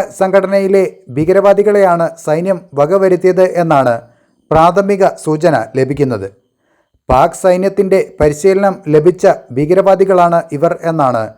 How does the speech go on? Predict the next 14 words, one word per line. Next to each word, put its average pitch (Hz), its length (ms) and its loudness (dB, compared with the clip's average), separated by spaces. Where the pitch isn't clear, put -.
പറയപ്പെടുന്നത്. 143 680 0
ഏതായാലും 165 500 2
ഇന്ത്യൻ 147 280 0
സൈന്യത്തെ 196 400 0
സംബന്ധിച്ച് 180 520 0
വലിയ 175 240 4
വിജയമാണ് 143 560 0
ഒറ്റയടിക്ക് 170 680 2
അഞ്ച് 170 260 2
ഭീകരവാദികളെ 165 680 2
തീർത്ത് 151 340 0
കളയാൻ 160 240 2
സാധിച്ചത്. 127 500 -2
ഇപ്പോഴും 226 360 2